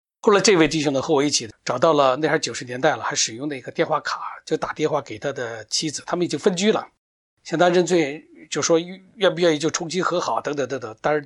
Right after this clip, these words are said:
最后呢，他妻子还拒绝了。后来我又给他寄给，把教会的图书几本，戴德生传啊等等这书给他，邀请来教会，但是再也没来教会。很可能就是一段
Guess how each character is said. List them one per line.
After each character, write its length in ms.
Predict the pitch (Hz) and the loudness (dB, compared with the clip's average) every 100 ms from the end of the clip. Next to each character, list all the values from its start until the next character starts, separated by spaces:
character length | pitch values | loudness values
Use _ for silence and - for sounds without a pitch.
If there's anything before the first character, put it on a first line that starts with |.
| - | -6
最 140 | 160 | -4
后 180 | 156 165 | -2 -2
呢， 200 | 143 - _ _ - | -2 -12 _ _ -14
他 120 | - | -6
妻 180 | - 175 | -6 -6
子 80 | |
还 80 | 143 | -8
拒 160 | 143 185 | -6 -6
绝 140 | - | -6
了。 120 | - - _ _ _ _ _ _ _ | -14 -18 _ _ _ _ _ _ _
后 160 | - - | -6 0
来 80 | 160 | 2
我 160 | 156 | 4
又 80 | 156 | 4
给 160 | 156 127 | 2 -2
他 320 | 135 135 135 - _ | 0 0 0 -4 _
寄 160 | - 135 | -8 -8
给， 280 | 131 110 107 | -6 -8 -8
把 160 | - | -8
教 160 | 117 135 | -4 -2
会 100 | 147 | -2
的 100 | 135 | -6
图 180 | - 143 | -8 -8
书 180 | - 143 | -6 -6
几 160 | 127 | -8
本， 160 | 120 104 - | -8 -10 -6
戴 100 | 120 | -6
德 100 | 131 | -4
生 200 | 147 143 | -4 0
传 180 | 151 | 2
啊 100 | 131 110 | 0 -4
等 160 | 127 | -10
等 120 | 120 120 | -12 -14
这 200 | - 127 131 | -14 -16 -8
书 200 | - 175 | -4 -2
给 140 | 160 120 | -2 -2
他， 240 | 117 - _ _ _ | -4 -6 _ _ _
邀 100 | 151 | -2
请 140 | 151 | 2
来 100 | 147 | 4
教 160 | 143 151 | 4 2
会， 240 | - 120 - | 0 -6 -6
但 140 | 135 | -8
是 300 | 131 123 - _ _ - | -6 -10 -12 _ _ -6
再 160 | - | -2
也 60 | 135 | -2
没 100 | 123 | -2
来 120 | 123 | -8
教 160 | - - | -8 -10
会。 200 | - - - _ _ _ _ _ _ _ | -12 -20 -20 _ _ _ _ _ _ _
很 220 | - 226 | 4 6
可 100 | 196 | 6
能 120 | 175 | 6
就 120 | 175 | 6
是 120 | 180 180 | 6 4
一 100 | 214 | 4
段 300 | 269 202 | 6 4